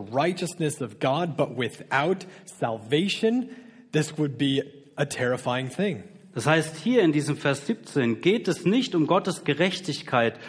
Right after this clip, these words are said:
Speaker 2: als eines seiner Wesensmerkmale.
Speaker 1: Uh, this is why we see in, in verse sixteen that it, uh, sorry, one more time.
Speaker 2: Seventeen.
Speaker 1: Seventeen.
Speaker 2: Dass es nicht Gottes Wesensmerkmal der Gerechtigkeit ist, die hier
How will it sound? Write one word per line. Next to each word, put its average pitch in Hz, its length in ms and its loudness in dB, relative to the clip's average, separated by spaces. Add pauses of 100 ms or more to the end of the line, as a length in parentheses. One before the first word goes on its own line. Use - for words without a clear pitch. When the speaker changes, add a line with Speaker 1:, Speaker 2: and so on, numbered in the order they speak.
(160)
Speaker 2:
als 131 220 -4
eines 156 360 4
seiner 131 320 2
Wesensmerkmale. 92 1120 -4 (1300)
Speaker 1:
Uh, 131 400 0
this 147 200 -2
is 143 100 -4
why 151 120 2
we 143 100 0
see 190 200 0
in, 151 160 0
in 139 300 -4
verse 131 260 -2 (500)
sixteen 151 420 -2
that 135 140 0
it, 127 220 -8
uh, 113 220 -10
sorry, 110 220 -12
one 165 180 -4
more 170 80 -4
time. 165 140 -4
Speaker 2:
Seventeen. 151 520 -2 (120)
Speaker 1:
Seventeen. 180 580 0 (260)
Speaker 2:
Dass 123 180 -2
es - 160 -6
nicht - 640 2 (600)
Gottes 147 400 4 (220)
Wesensmerkmal 101 1040 0
der 90 120 -8
Gerechtigkeit 90 680 -10
ist, - 260 -12
die 92 80 -12
hier 95 140 -4